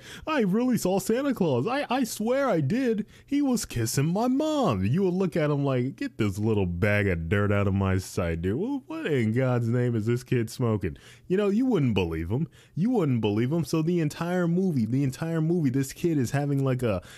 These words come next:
just a mental dilemma. Nobody will believe him. His mom knows he's telling the truth because she experienced it. She was the adulterer. She experienced it. So she's sitting there lying to this kid's face,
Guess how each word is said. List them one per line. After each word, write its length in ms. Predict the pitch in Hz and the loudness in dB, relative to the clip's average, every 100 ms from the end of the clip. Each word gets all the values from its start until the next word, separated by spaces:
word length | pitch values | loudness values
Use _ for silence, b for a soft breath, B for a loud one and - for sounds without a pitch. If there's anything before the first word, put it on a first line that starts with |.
| B | B
just 240 | - 135 - | -4 -2 0
a 80 | 113 | 2
mental 540 | 113 147 165 160 151 | 2 2 0 0 0
dilemma. 580 | 120 110 110 147 147 90 | 0 0 2 0 0 0
Nobody 720 | 98 135 165 170 160 156 151 | 0 2 0 0 0 0 0
will 180 | 131 120 | 0 0
believe 440 | 110 120 160 135 | 0 0 0 0
him. 160 | 107 87 | -2 0
His 300 | 120 156 120 | 0 0 2
mom 640 | 123 139 160 180 160 113 | 2 2 2 2 2 2
knows 360 | 123 131 123 107 | 2 2 2 0
he's 180 | 117 - | -2 0
telling 320 | 135 135 110 | 0 2 0
the 80 | 98 | -2
truth 360 | - 180 143 | -2 0 0
because 280 | 110 113 123 | 0 0 -4
she 380 | - 165 165 151 | -2 -2 0 0
experienced 920 | 123 - - - 185 180 143 110 - | -2 -4 -8 -2 2 2 2 0 -2
it. 120 | 80 B B B | -8 B B B
She 320 | - - 185 | -6 -2 0
was 580 | 160 123 160 165 143 113 | 2 0 0 2 2 0
the 140 | 120 151 | 0 0
adulterer. 680 | 131 151 208 - 107 76 71 | 0 0 0 0 -2 -2 -6
She 540 | - - - 190 196 | -10 -10 -2 0 2
experienced 760 | 165 - 220 233 214 120 - | -2 -4 -2 0 2 0 -2
it. 180 | 90 73 B B | -6 -8 B B
So 260 | - - 165 | -10 -4 -2
she's 280 | - 190 - | 0 -2 -2
sitting 400 | - 202 196 170 | -2 0 2 2
there 160 | 104 | 2
lying 640 | 90 101 123 160 170 165 143 | 2 0 0 0 0 0 0
to 180 | - 151 | 0 0
this 240 | 131 117 | 0 -2
kid's 320 | - 143 120 | -2 -2 -2
face, 380 | - 151 135 95 | -4 0 0 -2